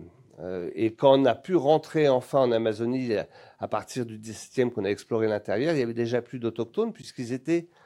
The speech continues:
euh, à quatre-vingt-cinq, euh, pour cent, euh, morts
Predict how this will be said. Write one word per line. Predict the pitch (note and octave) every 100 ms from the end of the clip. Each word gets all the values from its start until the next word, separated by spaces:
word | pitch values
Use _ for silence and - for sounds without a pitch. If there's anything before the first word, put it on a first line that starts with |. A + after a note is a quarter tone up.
| _ _ -
euh, | A2 A#2
à | B2
quatre-vingt-cinq, | C#3 - B2+ A2+ - C3 C#3+ -
euh, | G#2+ G#2 E2 C#2+ - -
pour | - -
cent, | - D3+ D#3 - -
euh, | G2+ G2+ F2+ D#2+ E2+ B1 B1 C#2 - - - -
morts | G2+ B2 C#3 F3